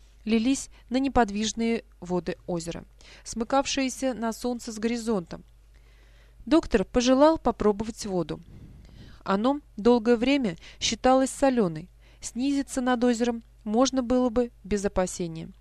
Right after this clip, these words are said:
И Виктория, как птица, пронеслась всего в пяти футах от его поверхности. Джо по верёвке спустил бутылку и вытащил её наполовину полной. Вода оказалась щелочной и поэтому малопригодной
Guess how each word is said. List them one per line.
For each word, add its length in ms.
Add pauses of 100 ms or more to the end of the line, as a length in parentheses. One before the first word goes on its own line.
(260)
И 60
Виктория, 420
как 200
птица, 420
пронеслась 680 (240)
всего 300
в 60
пяти 300
футах 480 (260)
от 160
его 260
поверхности. 720 (440)
Джо 200
по 120
верёвке 500
спустил 420
бутылку 600 (220)
и 60
вытащил 520
её 180
наполовину 580
полной. 480 (360)
Вода 260
оказалась 520
щелочной 680 (300)
и 80
поэтому 640 (520)
малопригодной 960